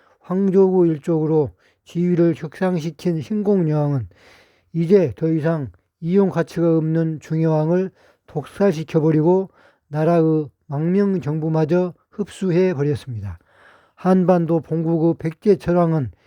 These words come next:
신공여왕을 황후로 그대로 인정하는 대신 사비신라를 공격하도록 명령하였습니다. 사비신라는 지금의 일기도입니다. 이 섬은 일찍이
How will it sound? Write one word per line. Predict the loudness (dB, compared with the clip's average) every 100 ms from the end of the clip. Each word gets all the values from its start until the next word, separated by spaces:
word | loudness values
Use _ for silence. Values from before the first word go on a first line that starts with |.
| _ _ _ _ _ _ _
신공여왕을 | -6 0 2 2 4 2 2 2 0
황후로 | -2 -2 0 2 0
그대로 | 0 -2 0 0
인정하는 | -2 -2 -2 -2 -2 -4
대신 | -2 -2 -2 -4 -4 -12 _ _
사비신라를 | -6 -2 0 0 0 2 4 4 2 0 -6 -10
공격하도록 | -4 -2 0 -2 0 0 0 -4 _ -8
명령하였습니다. | -4 0 0 0 -2 -2 -4 -2 -6 -6 -8 -12 -16 _ _ _ _
사비신라는 | -4 -2 0 -2 0 0 0 -2 -6 -16 _
지금의 | -8 -2 0 0 0
일기도입니다. | 0 -2 0 2 2 0 -4 -6 -10 -12 _ _ _ _ _ _ _
이 | -2
섬은 | 2 4 4 2
일찍이 | -2 -4 -2 0 0 -2